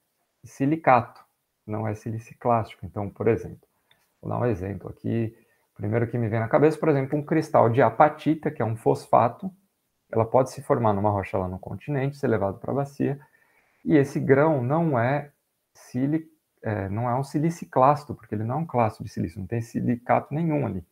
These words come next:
Então, tem gente que prefere terrígeno por essa razão. Eu, particularmente, também prefiro terrígeno. Mas vocês vão encontrar bastante a denominação siliciclastos também, rochas siliciclásticas.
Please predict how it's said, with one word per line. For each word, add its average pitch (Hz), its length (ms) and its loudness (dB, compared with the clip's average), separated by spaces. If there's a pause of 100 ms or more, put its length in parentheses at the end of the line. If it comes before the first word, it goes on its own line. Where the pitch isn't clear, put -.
(880)
Então, 110 220 -4
tem 131 120 -2
gente 127 220 -2
que - 80 -6
prefere 127 600 2
terrígeno 135 640 0
por 123 140 -2
essa 107 220 -2
razão. 123 360 -2
Eu, 113 80 2
particularmente, 135 640 0
também 135 200 -2
prefiro 143 420 -4
terrígeno. 113 640 0 (640)
Mas 196 180 4
vocês 170 260 0
vão 135 100 0
encontrar 135 440 6
bastante 135 800 2 (140)
a - 60 -8
denominação 101 640 -6
siliciclastos 107 880 -6
também, 123 280 -4
rochas 87 360 -14
siliciclásticas. - 840 -10